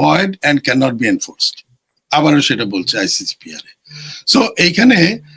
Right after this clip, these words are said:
আপনার <clears throat> জেনেভা কনভেনশন যেটা আইসিসিপিআর, এগুলো আন্তর্জাতিক ডকুমেন্ট,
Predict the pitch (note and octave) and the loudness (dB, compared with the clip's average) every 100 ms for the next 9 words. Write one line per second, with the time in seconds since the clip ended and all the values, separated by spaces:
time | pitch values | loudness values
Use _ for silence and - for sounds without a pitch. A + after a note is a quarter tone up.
0 | _ C#3 D#3+ F3 F3+ F3 - - A3 G#3 | _ 0 2 2 2 0 -2 0 4 4
1 | C3 A2 _ - - _ A#2+ E3 F3 F#3 | 4 -2 _ -20 -20 _ 2 4 4 4
2 | F3 E3 D#3+ D#3+ E3+ D#3+ D3+ C#3 D3 D3 | 4 4 6 4 4 4 4 2 2 2
3 | - C#3 F3 D#3+ D#3+ D3 C#3 C#3 E3 G3 | 0 0 0 0 0 2 2 2 2 2
4 | A3+ D3 C#3 D3 D3 C#3+ F3 C3 C3 C#3 | 2 0 2 2 2 2 2 2 0 4
5 | D#3 F#3+ | 4 2